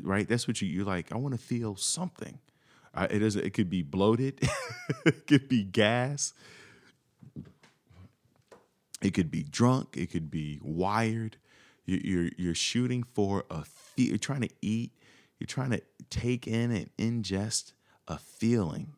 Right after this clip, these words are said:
right? And instead of what I, what I should be trying to do is accept my feelings, whatever that may be,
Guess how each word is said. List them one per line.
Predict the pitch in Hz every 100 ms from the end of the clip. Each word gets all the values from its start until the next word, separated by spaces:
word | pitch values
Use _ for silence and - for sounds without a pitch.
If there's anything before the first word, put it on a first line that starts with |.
| -
right? | 82 98 - - _ _ _ _ _ _ _ _ _ -
And | 90 87 87 85 82 80 - _ _ _ _ _ _ -
instead | 95 - - 120 123
of | 120 113 101 - _ _ _
what | 90 95
I, | 90 85 80 -
what | 95
I | 85
should | 80 - - 156 147
be | 92 85
trying | - 82 80
to | 73
do | 78 80
is | 73 -
accept | 85 - - 131 139 -
my | 76
feelings, | 73 76 - - - - - _ _ _ _ _ -
whatever | 95 101 123 135 127
that | 113 110
may | 90 90
be, | 85 80 71 78